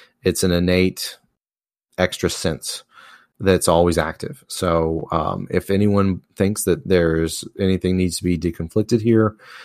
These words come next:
um, please talk with us on the forums so that we can discuss that. But we want this to be,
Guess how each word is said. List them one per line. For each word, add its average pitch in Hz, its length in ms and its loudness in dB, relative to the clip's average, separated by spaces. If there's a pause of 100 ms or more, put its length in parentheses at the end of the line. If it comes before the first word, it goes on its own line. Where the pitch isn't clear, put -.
(200)
um, 85 440 0
please 98 540 2
talk 92 420 0
with 101 360 -2
us 92 340 -2
on 87 200 -4
the 80 60 -4
forums 117 520 0
so - 160 -4
that 87 100 -2
we 82 100 -4
can 87 120 -6
discuss 95 380 0
that. 104 280 0 (480)
But 87 140 0
we 90 80 2
want 92 280 0
this 90 240 0
to - 120 -4
be, 85 520 0